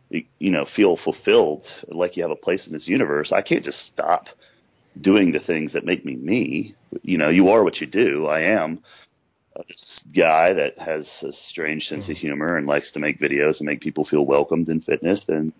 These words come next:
Speaker 1: kind of combine a whole, uh, array of different movements to sort of, you know, make people think a little. It's just this crap I do. And, you know, she just has to accept that, that that's that. And, you know, if I had any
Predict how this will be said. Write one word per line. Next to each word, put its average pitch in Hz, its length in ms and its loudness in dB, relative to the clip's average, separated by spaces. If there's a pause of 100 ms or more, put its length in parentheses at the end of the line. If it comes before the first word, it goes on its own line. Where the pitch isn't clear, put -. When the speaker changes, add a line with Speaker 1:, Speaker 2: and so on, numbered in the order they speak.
(140)
Speaker 1:
kind 90 160 0
of - 60 -20
combine 82 580 0
a 82 100 0
whole, 85 440 4 (760)
uh, 78 340 6 (340)
array 87 420 4
of 76 160 -4
different - 300 -8
movements 82 560 -4
to 78 60 -18
sort 82 240 -4
of, 78 160 -4 (520)
you 85 140 -6
know, 80 200 0
make 82 260 0
people 92 220 0
think - 220 -2
a 73 60 2
little. 71 200 2
It's - 160 -2
just - 200 -4
this - 220 0
crap 101 320 2
I 110 100 4
do. 90 380 2
And, 82 340 -4 (880)
you 85 60 -4
know, 82 60 0
she 98 160 -6
just 90 140 -8
has 95 160 0
to 82 60 -4
accept - 420 -2 (160)
that, - 180 -8 (220)
that - 140 -6
that's 185 220 0
that. - 300 0
And, 73 220 -6 (540)
you 85 80 -2
know, 82 100 4
if 82 100 -2
I 98 80 4
had 92 180 4
any 107 500 2